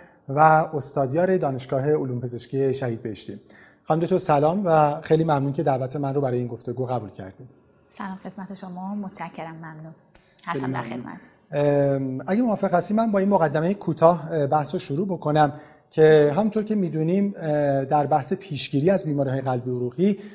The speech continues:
Speaker 1: یکی از ابزارهای مهمی که، اه، ما در دست داریم درمان درست اختلالات، اه، لیپید هست. اختلالات لیپید هم خب، اه، بخش‌های مختلفی داره، به هر حال مهمترینش، اه، بحث درمان هایپرکلسترولمی هست.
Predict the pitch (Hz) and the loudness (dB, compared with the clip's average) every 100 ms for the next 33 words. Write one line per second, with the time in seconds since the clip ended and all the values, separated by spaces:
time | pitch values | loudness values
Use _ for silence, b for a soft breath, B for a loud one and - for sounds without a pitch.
0 | B - 214 226 190 165 147 151 156 202 | B -6 2 2 4 2 4 4 4 2
1 | 165 151 170 175 180 165 160 151 135 139 | 2 2 0 0 4 4 4 0 0 0
2 | 135 131 131 127 - 135 185 208 175 156 | 0 -2 -2 -4 -4 -4 -2 -2 0 0
3 | 139 139 160 180 156 139 139 - 165 123 | 0 0 0 0 0 0 0 0 -2 -2
4 | - 127 127 123 135 156 151 B B B | -4 -2 -2 -2 4 6 6 B B B
5 | B - 135 131 139 147 - 240 - 185 | B -6 -2 -2 0 -2 0 -2 4 6
6 | 180 180 180 - 196 208 208 196 - 202 | 6 2 -4 0 0 2 0 0 0 4
7 | 196 196 190 180 180 165 147 143 156 - | 4 4 -2 -4 -4 0 0 2 0 0
8 | 180 175 - 139 190 196 180 180 165 147 | -2 -2 -2 -4 -2 -2 2 2 2 0
9 | 143 165 170 135 135 123 139 147 175 170 | 0 -2 -2 -2 -2 -2 -2 0 0 0
10 | - B B B - 139 135 139 151 - | -6 B B B -6 0 0 2 0 0
11 | 185 147 139 135 135 147 156 120 127 127 | -2 2 2 2 0 -2 -2 -2 -4 -4
12 | 123 127 120 - 123 123 127 98 85 - | -4 -4 -4 -4 -4 -2 -2 -4 -6 -12